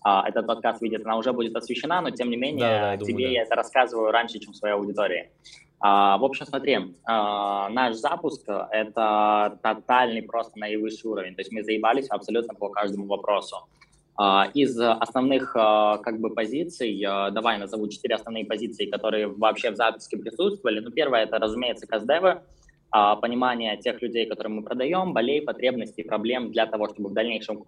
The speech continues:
Speaker 1: в дав-, в дальнейшем, во-первых, укомплектовать продукт качественно под каждого, а, чтобы всем было максимально профитно. Ну и, в принципе, понимание, так сказать, потребностей аудитории. Второй момент — это,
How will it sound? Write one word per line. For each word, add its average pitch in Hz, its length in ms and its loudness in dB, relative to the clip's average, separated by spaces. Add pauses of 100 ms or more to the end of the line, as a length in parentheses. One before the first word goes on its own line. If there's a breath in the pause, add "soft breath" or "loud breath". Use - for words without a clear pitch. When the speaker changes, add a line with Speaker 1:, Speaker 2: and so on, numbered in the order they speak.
(120)
Speaker 1:
в 104 140 -10
дав-, 113 140 2 (280)
в 113 80 -16
дальнейшем, 120 600 0
во-первых, 104 480 2
укомплектовать 113 720 0
продукт 160 440 2
качественно 170 560 0
под 135 220 0
каждого, 117 560 2 (500 loud breath)
а, 107 280 6
чтобы 117 240 -6
всем 117 340 -2
было 110 160 0
максимально 101 1000 -6 (100)
профитно. 107 560 -4
Ну 143 80 -6
и, 160 80 -2
в 151 80 -10
принципе, 147 340 -8
понимание, 113 600 -2
так 107 140 -2
сказать, 104 260 -4
потребностей 98 540 -2
аудитории. 92 600 -2
Второй 135 220 0
момент — 127 400 -4
это, 113 260 0